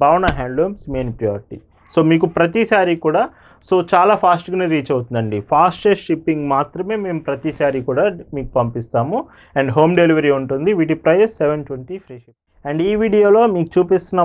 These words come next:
మరొక బ్యూటిఫుల్ డిజైన్స్. And ఈ శారీస్ మీకు, so హండ్రెడ్ కౌంట్ ప్రీమియం కాటన్ అండి. So ప్రీమియం కలెక్షన్ చెప్పుకోవచ్చు శారీ. And మీకు ఏదైతే శారీ కనిపిస్తుందో త్రి-, మీకు బోర్డర్స్ వచ్చేసి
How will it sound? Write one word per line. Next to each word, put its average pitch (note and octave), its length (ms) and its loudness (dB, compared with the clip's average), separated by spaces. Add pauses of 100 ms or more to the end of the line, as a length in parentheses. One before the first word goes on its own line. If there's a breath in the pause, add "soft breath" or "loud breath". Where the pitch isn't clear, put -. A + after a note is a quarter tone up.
మరొక E3+ 320 2 (100)
బ్యూటిఫుల్ D3+ 420 -4
డిజైన్స్. D3 360 -2 (400 soft breath)
And F3 180 4
ఈ - 100 4
శారీస్ F#3+ 400 2
మీకు, C#3 240 -2 (200)
so F3 80 2 (100)
హండ్రెడ్ G3+ 400 2
కౌంట్ G#3 240 0 (140)
ప్రీమియం E3 300 2 (100)
కాటన్ A#2 280 -2
అండి. G#2 180 -14 (200)
So D#3+ 100 -2 (160)
ప్రీమియం F#3+ 380 2
కలెక్షన్ C#3 420 0
చెప్పుకోవచ్చు A2+ 480 -4
శారీ. B2+ 240 0 (460 loud breath)
And F3 160 4
మీకు A3+ 260 4
ఏదైతే G#3 360 4
శారీ F3+ 300 4
కనిపిస్తుందో D#3 600 -2 (120)
త్రి-, D#3+ 160 -4 (180)
మీకు D3+ 160 -4 (100)
బోర్డర్స్ G3+ 440 2
వచ్చేసి C3+ 380 -6